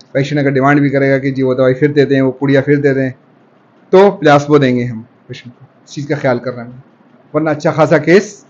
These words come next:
ख़राब हो जाएगा। प्लास्बो उसके असर को आगे बढ़ाएगी, काम करेगी, medicine repeat कर दी तो बाज़ औक़ात अच्छा खासा चलता हुआ case ख़राब हो जाएगा। बिला वजह हम medicine को repeat नहीं करेंगे, इसमें भी हम लाइको जो है, इसमें टेन एम,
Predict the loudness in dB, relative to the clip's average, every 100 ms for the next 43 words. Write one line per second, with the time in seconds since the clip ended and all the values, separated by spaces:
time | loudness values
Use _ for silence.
0 | _ _ _ _ _ _ 0 0 0 -6
1 | -8 -16 _ _ _ 2 4 4 2 6
2 | 6 4 4 2 4 4 6 4 4 4
3 | 2 2 0 2 2 4 2 0 -6 _
4 | _ _ 0 2 4 2 4 4 4 4
5 | 4 4 4 4 4 2 2 -2 0 0
6 | 0 -2 2 2 2 -2 -2 -4 -4 -4
7 | -8 -10 -10 _ _ _ _ _ _ _
8 | _ _ _ _ _ _ _ _ _ _
9 | _ 0 4 6 8 6 6 6 4 2
10 | 0 0 0 0 2 -2 -2 -4 -4 -6
11 | -12 _ _ _ _ _ _ _ -20 -20
12 | _ _ _ 4 6 6 6 4 4 2
13 | 4 4 2 -2 -8 -8 -16 _ _ _
14 | _ _ _ _ _ _ _ _ _ _
15 | _ _ 0 4 2 2